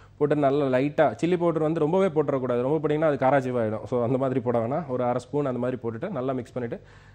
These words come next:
அந்த தண்ணியை வந்து தொளிச்சு தொளிச்சு, அதாவது கிளாஸ்ல தண்ணி வச்சுட்டு கொஞ்சம் கொஞ்சமா தொளிங்க. அது வந்து நல்லா திக்கா வந்து டைட்டா அது ஒரு மாதிரி உதிரி ஆகும்.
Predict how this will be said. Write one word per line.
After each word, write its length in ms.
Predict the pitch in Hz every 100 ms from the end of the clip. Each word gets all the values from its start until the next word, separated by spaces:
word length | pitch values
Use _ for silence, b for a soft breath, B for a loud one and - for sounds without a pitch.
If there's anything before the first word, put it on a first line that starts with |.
| B
அந்த 220 | - 127
தண்ணியை 400 | 127 156 196 233
வந்து 360 | 175 170 175 180
தொளிச்சு 280 | 214 - 175
தொளிச்சு, 400 | 175 180 147 135
அதாவது 280 | 131 143 147
கிளாஸ்ல 460 | 120 143 180 170
தண்ணி 220 | 139 139
வச்சுட்டு 280 | 156 139 175
கொஞ்சம் 280 | 170 190 208
கொஞ்சமா 220 | 202 175
தொளிங்க. 360 | 139 135 113 -
அது 200 | 127 127
வந்து 180 | 147 170
நல்லா 160 | 156
திக்கா 540 | 165 - 185 - 220 160
வந்து 260 | 151 156 135
டைட்டா 240 | 147 147
அது 260 | 143 123 120
ஒரு 160 | 123
மாதிரி 240 | 131 151 135
உதிரி 240 | 135 147
ஆகும். 220 | 123 110